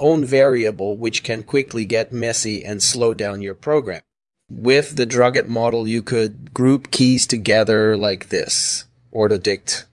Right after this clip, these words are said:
or the, the, the dict, or the dict, or to dict, a, dict, d, t, dict, d. This way, each key would occupy just one byte memory instead of four separate variables.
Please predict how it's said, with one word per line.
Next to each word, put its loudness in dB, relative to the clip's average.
or 2
the, 2
the, 0
the -2
dict, -2
or 0
the -2
dict, -4
or 2
to -4
dict, -4
a, 4
dict, -2
d, -2
t, -2
dict, -2
d. -2
This 0
way, 2
each 0
key 0
would 0
occupy 2
just -2
one 2
byte 2
memory -2
instead -2
of -4
four 0
separate 0
variables. -2